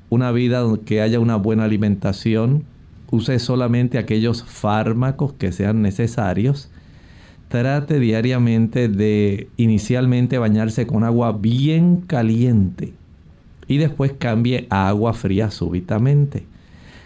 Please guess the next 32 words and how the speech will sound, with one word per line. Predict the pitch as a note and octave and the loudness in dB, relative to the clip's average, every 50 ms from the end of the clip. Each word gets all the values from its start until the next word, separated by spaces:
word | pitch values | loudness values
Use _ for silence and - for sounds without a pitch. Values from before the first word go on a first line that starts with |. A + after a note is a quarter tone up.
| - - - - - - - - | -20 -20 -20 -20 -20 -20 -20 -8
Agua | - G#2+ A#2+ C3+ C#3+ D3+ D3 D3+ D3 | -4 -2 -2 0 0 2 2 0 0
caliente | C#3 D3+ C#3 C3+ C3+ C3+ C3+ C#3+ C#3+ C#3+ B2+ | 0 0 0 2 2 2 2 2 2 2 0
otra | B2 C#3+ C3 C3 | -2 0 -2 0
vez | C3 C3 B2+ | 0 0 -2
para | B2+ C3 B2+ B2+ | -2 0 0 0
bañarse | B2+ B2+ B2 A#2+ A#2 A#2+ A#2 A#2 A#2 B2+ B2 - | 0 2 2 2 2 2 0 0 -2 -4 -4 -2
y | A2 G#2 G#2 | 0 0 2
agua | G2+ G#2 G#2 A#2 A#2+ - | 0 0 0 0 -2 -2
fría. | - - - - A#2+ B2+ C3+ C3+ B2 A#2 A2+ - | -4 -8 -6 -4 0 2 2 2 2 2 0 0
Finalice | - A#2+ A2+ A2+ C3 D3+ D#3 E3+ E3 B2+ | 0 0 0 2 2 2 2 2 2 2
siempre | C#3 C#3+ C#3+ C#3+ D3+ C#3 | 2 2 2 0 0 -2
con | - G#2 A2 G#2 | 0 0 0 0
agua | A2 A#2 A#2+ A#2+ | 2 0 0 -2
fría. | A#2 - C3+ C#3 C#3 A#2 - - - | -2 -2 0 0 0 0 -4 -4 -4
Esto | A2 A2 A#2 - D3 C3 B2+ | -4 -4 -2 -2 -2 0 2
va | C3+ C#3 C#3+ D#3+ - | 2 0 0 -2 -2
a | - A2 A2 | -2 -2 0
aliviar | A2 A2 A2 G#2+ G#2 G#2 A#2 B2 C3 C#3+ C#3+ D3 C#3+ - | 2 2 2 2 2 2 2 0 0 0 -2 -2 -4 -2
muchísimo | - A2+ A#2+ A#2+ A#2 A2 - - - D3 D3 D3 C#3 - - B2 G#2 G2 F2+ D#2+ - - - - - - - - - | 0 2 2 4 2 2 0 -2 0 0 2 2 0 0 0 0 2 2 2 0 -2 -8 -16 -20 -20 -20 -20 -10 -4
ese | - A2 G#2 - C#3 B2+ - | -2 -2 -2 -2 -4 -4 -4
cambio | - B2+ C3 C3+ C3+ C#3 C3+ C3+ B2 | -4 -2 0 2 2 2 2 2 2
de | A#2+ A2+ | 0 0
temperatura, | A#2 A2+ G#2 G2+ A2 G#2+ G#2 G#2 G2+ B2 B2+ B2 A2 G2 G2+ | 0 0 0 0 0 -2 -2 -2 0 0 0 0 0 0 -2
esa, | G2+ - G#2+ G2+ - - - - | -2 -2 -2 -6 -6 -12 -8 -4
esa | - G#2 G2+ - C3 B2+ | -2 -2 -2 -2 0 0
hidroterapia | B2 A2+ A#2 A2+ A2+ A2 A2+ G#2+ G2+ G2 A2 A#2 A#2 B2 A#2 A2 | 2 2 0 0 -2 -2 -2 -2 -2 0 -2 -2 -2 -2 0 0
de | A2+ A#2 | 0 0
contraste | A#2 A2+ G#2+ G2+ G2 A#2 A2+ A#2+ A#2 - - A#2+ - - | 0 0 0 0 0 0 -2 -2 -2 -2 -4 -6 -4 -4
alivia | - - G2 G#2 A2+ A#2 B2 C3+ B2+ A#2+ | -2 0 0 2 2 2 2 2 2 2
mucho | A2+ A2+ B2 C#3+ E3 F3+ F#3 F3+ F3+ - - A#2+ A#2+ | 2 4 4 4 4 4 2 2 0 -2 -4 -2 -2
ese | A2+ - C#3+ C#3 | -2 -2 -4 -4
problema. | - B2+ B2 B2 B2+ D3 F3+ F#3 D#3+ C3+ - - | -2 -2 -2 0 0 0 0 0 0 0 -2 -4